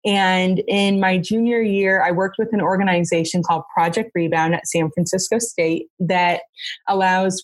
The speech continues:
previously, or that helps previously incarcerated individuals, um, get into S F State and also succeed when they're there. And it was that experience,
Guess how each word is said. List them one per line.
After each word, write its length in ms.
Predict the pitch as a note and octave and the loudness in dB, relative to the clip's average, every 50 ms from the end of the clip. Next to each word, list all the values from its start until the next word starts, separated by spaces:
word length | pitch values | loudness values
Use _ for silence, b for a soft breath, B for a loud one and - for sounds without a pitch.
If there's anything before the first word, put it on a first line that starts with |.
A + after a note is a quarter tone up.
| _ _ | _ _
previously, 760 | - - A#3 A3 A#3 A#3+ A#3 A#3 A#3 A#3+ A3+ A3 A3 G#3+ G3 - - | -6 -4 -2 0 0 0 -2 -2 -2 0 0 0 0 0 -2 0 0
or 160 | G3 F#3+ F#3+ | 0 0 2
that 300 | F3+ F#3 F3+ F3+ - - | 2 0 0 0 -2 -2
helps 280 | D#3+ A3 - - - - | -2 -2 -4 -4 -8 -6
previously 480 | - A3+ G#3 A3+ A#3 A3+ A#3 - A3 | -4 -2 0 0 0 0 0 -2 0
incarcerated 720 | G3+ F#3+ F#3 - F3 F#3 F#3 - - G3+ F#3+ F#3+ F#3+ F#3+ F#3 | 0 -2 -2 -2 -2 -2 -2 -2 -2 0 0 2 2 0 0
individuals, 920 | - E3+ F3+ F#3 F#3+ F3 F3 D#3 D#3 - D#3 D3+ D3 D#3 F#3+ A3 - - - - | 0 0 0 0 0 0 0 -2 0 0 0 0 0 -2 -4 -6 -8 -10 -6 -2
um, 380 | F3 F3 E3 D#3+ D#3+ D#3+ D#3+ E3 B B B B B B B B B _ _ | 0 0 2 2 2 0 0 -2 B B B B B B B B B _ _
get 240 | - G#3 G#3 - - - - _ _ _ _ _ - | 0 0 0 0 -2 -6 -12 _ _ _ _ _ -4
into 480 | A3+ B3 C#4+ C4+ - - B3 G#3+ F#3+ | -2 0 0 -2 -2 -2 0 0 2
S 220 | D#3+ F3 F3 E3+ - | 0 0 -2 -2 -2
F 120 | F3+ E3+ | -2 -2
State 540 | - - - - - F3 E3 E3 E3+ - - | -4 -6 -6 -2 0 0 0 0 0 -2 -2
and 360 | - G#3 G#3 G#3 G#3 G3+ G3+ - | -2 0 0 2 2 0 0 0
also 360 | - G3 G3+ G3 - G3+ F#3 | 0 -2 -2 -2 -2 -2 -2
succeed 540 | F#3 - F#3 E3+ - - - G#3 G3+ F3+ F3 | -2 -2 -4 -4 -4 -4 -2 0 0 0 2
when 140 | F#3 F3+ | 2 2
they're 200 | F3 E3 D#3+ D#3 | 2 2 2 0
there. 420 | D3+ E3 D#3+ D#3 D#3 D3 C#3+ - - - | 0 0 0 0 0 -2 -2 -4 -6 -4
And 340 | - G#3 G#3 G#3 G#3 G3+ | -2 0 0 0 0 0
it 120 | - G3+ G3 | -2 0 0
was 200 | G#3+ G3+ F3+ E3 | 0 -2 -2 -2
that 200 | F#3 F#3+ G3 A3+ | 0 0 0 0
experience, 580 | B3+ B3+ B3 - - - F#3+ F#3+ G3 G3 F#3+ | 0 -2 -6 -6 -4 -2 0 2 2 2 0